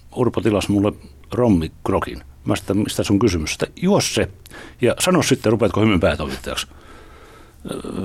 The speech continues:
minä sanoin, että "Juu, että kyllä mä sen juoda, juoda ainakin voin, että katsotaan, mitä tästä sitten tulee." Ja niin mä sitten huomasin olevani tota sen vuoden Nykypostipestin jälkeen, niin, niin tota sitten Hymyn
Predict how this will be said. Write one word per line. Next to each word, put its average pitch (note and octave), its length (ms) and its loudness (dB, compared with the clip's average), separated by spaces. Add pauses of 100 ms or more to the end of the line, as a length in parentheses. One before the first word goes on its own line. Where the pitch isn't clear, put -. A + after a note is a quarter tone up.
(520)
minä A2 260 0
sanoin, G#2 220 2
että - 120 -2 (260)
"Juu, E2+ 520 4
että G#2 280 0 (460)
kyllä A2 220 2
mä A2 60 2
sen C3 160 4
juoda, G2 400 4
juoda A#2+ 260 6
ainakin E2 280 -4
voin, D#2+ 180 -6
että - 160 -8
katsotaan, G2 400 0
mitä G2+ 200 -2
tästä F2 180 -4
sitten F#2 240 -2
tulee." F2 320 0
Ja B1 80 -6 (1200)
niin F3+ 140 4
mä A2 60 4
sitten C#3+ 180 2
huomasin C#3+ 280 4
olevani C3+ 280 6
tota B2+ 240 2
sen C3 160 4
vuoden C3 260 6
Nykypostipestin A2 720 2
jälkeen, G#2 380 4
niin, G2+ 300 4
niin G2+ 220 2
tota G#2 200 0
sitten G#2+ 380 0 (160)
Hymyn G#2+ 260 6